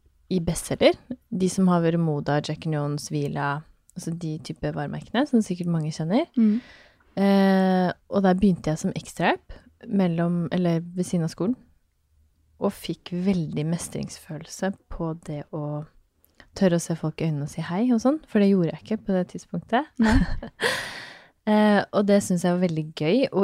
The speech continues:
Speaker 1: ikke fokusere på veldig sånn kjipe ting. Jeg hadde litt kjipt selv når jeg var liten,
Speaker 2: Ja.
Speaker 1: så det å sitte og ha forelesning om kjipe ting ble litt mye alene.
Speaker 2: Ja, for hvis du skulle bli barnevernspedagog, så ble det på en måte,
Speaker 1: Da
Speaker 2: ja.
Speaker 1: må man lese om de kjipe tingene.
Speaker 2: Ja.
Speaker 1: Eh, så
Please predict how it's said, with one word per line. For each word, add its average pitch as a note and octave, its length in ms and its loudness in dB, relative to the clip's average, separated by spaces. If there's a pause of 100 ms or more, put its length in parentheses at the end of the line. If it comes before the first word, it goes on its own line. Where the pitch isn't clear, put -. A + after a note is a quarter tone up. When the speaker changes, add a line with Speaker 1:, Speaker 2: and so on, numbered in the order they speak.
Speaker 1:
ikke - 320 -6
fokusere D#3 540 -6
på E3+ 160 -4
veldig D#3 180 -4
sånn D#3 160 -2
kjipe - 480 -8
ting. C4 220 2 (160)
Jeg - 180 -2
hadde F3+ 160 4
litt D#3+ 160 -2
kjipt - 300 -10
selv A3+ 260 0
når - 0 -
jeg G#3 100 6
var F#3 120 2
liten, C4 440 -2
Speaker 2:
Ja. G#3+ 100 2
Speaker 1:
så F#3+ 300 2 (220)
det E3+ 320 -2
å D#3 100 2
sitte - 480 -8
og D#3 200 -6
ha D#3 80 -4
forelesning D3+ 560 -4
om E3+ 80 -2
kjipe - 320 -10
ting G#3+ 200 2
ble F#3 180 0
litt F#3+ 120 0
mye G3 480 2 (340)
alene. F#3+ 180 -2
Speaker 2:
Ja, F#3 200 4
for A3 140 4
hvis G#3+ 160 4
du G#3+ 80 -2
skulle G3+ 160 -4
bli G#3+ 100 4
barnevernspedagog, F#3 800 0
så G3+ 140 0 (240)
ble F#3+ 140 4
det F3+ 120 0
på G3 80 -4
en F3+ 60 -4
måte, - 120 -20
Speaker 1:
Da A3 140 6
Speaker 2:
ja. A3 100 6
Speaker 1:
må G3 160 4
man F#3 240 2
lese E3+ 280 -2
om D3 80 -4
de D3+ 100 -6
kjipe - 240 -8
tingene. E3 420 -2
Speaker 2:
Ja. G3+ 120 -2 (180)
Speaker 1:
Eh, G3 640 2
så - 340 2